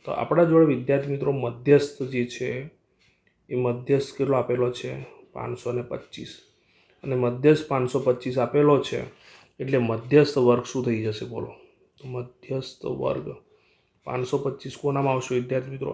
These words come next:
આની અંદર આવી જાય તો આપણો શું થઈ જશે? મધ્યસ્થ વર્ગ થશે. એટલે મધ્યસ્થ વર્ગ જે છે એ પાંચસોથી છસો થશે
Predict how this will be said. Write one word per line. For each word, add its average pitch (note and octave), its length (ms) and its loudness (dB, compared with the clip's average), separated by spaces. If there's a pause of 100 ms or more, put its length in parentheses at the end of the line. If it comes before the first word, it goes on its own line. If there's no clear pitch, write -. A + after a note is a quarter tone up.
(100)
આની B2 200 2
અંદર B2+ 180 2
આવી C3 100 2
જાય D3+ 200 -2 (600)
તો C#3 60 -6
આપણો B2+ 240 2
શું B2+ 180 -4
થઈ A#2+ 140 4
જશે? A#2 220 -4
મધ્યસ્થ A2+ 520 -4
વર્ગ G#2+ 300 -2
થશે. - 280 -14
એટલે A#2 200 -6
મધ્યસ્થ A#2+ 540 2
વર્ગ B2 320 2
જે A#2+ 160 -2
છે B2+ 240 -6 (720)
એ A#2+ 100 -6
પાંચસોથી A#2+ 840 -8 (320)
છસો B2+ 320 0
થશે C#3+ 340 -6